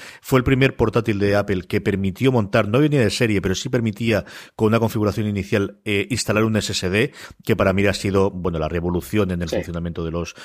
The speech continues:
Speaker 1: de los portátiles, al menos los últimos,
Speaker 2: Sí.
Speaker 1: hasta llegada de las gráficas en los últimos tiempos, desde luego hay, hay un antes y un después, cuando te montas un S S D,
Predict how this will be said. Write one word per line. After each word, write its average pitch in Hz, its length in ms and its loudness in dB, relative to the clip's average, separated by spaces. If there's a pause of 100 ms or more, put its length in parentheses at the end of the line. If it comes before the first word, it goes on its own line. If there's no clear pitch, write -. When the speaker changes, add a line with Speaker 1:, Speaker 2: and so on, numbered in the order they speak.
(140)
Speaker 1:
de 107 80 0
los 95 80 2
portátiles, 101 380 0
al 110 60 0
menos 143 180 0
los - 20 -8
últimos, 98 440 -4 (300)
Speaker 2:
Sí. - 180 -14 (340)
Speaker 1:
hasta 143 240 4
llegada 175 260 6
de 165 60 8
las 139 120 6
gráficas 135 360 2
en 127 40 4
los 120 100 2
últimos 120 200 0
tiempos, 139 240 2
desde 113 100 2
luego 123 460 2
hay, 117 140 2
hay 117 160 4
un 113 80 4
antes 107 260 2
y - 20 -6
un 98 40 -4
después, 104 500 0
cuando 95 220 0
te 98 100 -2
montas 98 260 -2
un 101 100 -2
S 95 120 -4
S 90 140 -4
D, 104 240 2